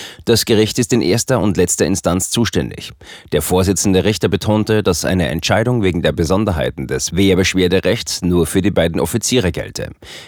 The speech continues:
Insgesamt legen dem Bericht ungefähr zehn Beschwerden von Soldaten aus verschiedenen Bereichen vor.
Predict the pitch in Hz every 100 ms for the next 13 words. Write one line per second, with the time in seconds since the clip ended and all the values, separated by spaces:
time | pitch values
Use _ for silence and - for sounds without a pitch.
0 | - 139 135 131 123 123 - 85 82 87
1 | 85 87 104 - - 98 101 95 - 113
2 | 113 101 - 82 80 82 90 85 85 82
3 | 92 110 87 - 107 104 87 71 71 67
4 | 76 80 65 58